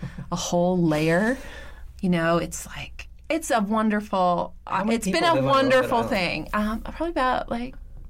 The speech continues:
Speaker 1: ten, fifteen thousand,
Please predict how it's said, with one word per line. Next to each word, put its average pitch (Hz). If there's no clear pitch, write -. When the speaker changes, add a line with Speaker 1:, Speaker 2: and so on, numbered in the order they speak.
Speaker 1:
ten, 277
fifteen 277
thousand, 349